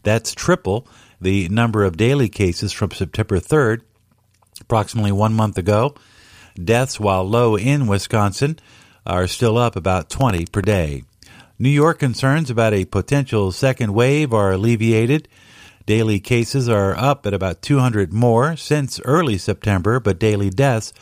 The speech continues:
are around an average of thirteen per day. Florida and California have not seen a jump in new case averages, but deaths are persistently not easing.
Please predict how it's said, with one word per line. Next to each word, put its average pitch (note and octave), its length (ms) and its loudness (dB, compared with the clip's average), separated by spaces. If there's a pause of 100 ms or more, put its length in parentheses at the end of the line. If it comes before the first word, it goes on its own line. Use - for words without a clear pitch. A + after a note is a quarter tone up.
(360)
are F#2 180 0
around G2+ 420 2 (240)
an F2 100 -2
average F#2+ 420 0
of D#2+ 80 -8
thirteen F2+ 580 -2
per F#2 140 -2
day. E2 400 -2 (640)
Florida B2+ 460 2 (180)
and F#2+ 140 -6
California A#2 720 0 (280)
have E2+ 160 -4
not C3 280 0
seen G2 300 -2
a E2+ 60 0
jump G#2+ 320 -2
in F2 140 -2
new B2+ 160 2
case G#2 340 -2
averages, F#2+ 640 0
but D#2+ 220 -2
deaths C3 340 0
are F#2+ 100 2
persistently F#2+ 920 -2
not A2+ 400 0
easing. A2 540 -2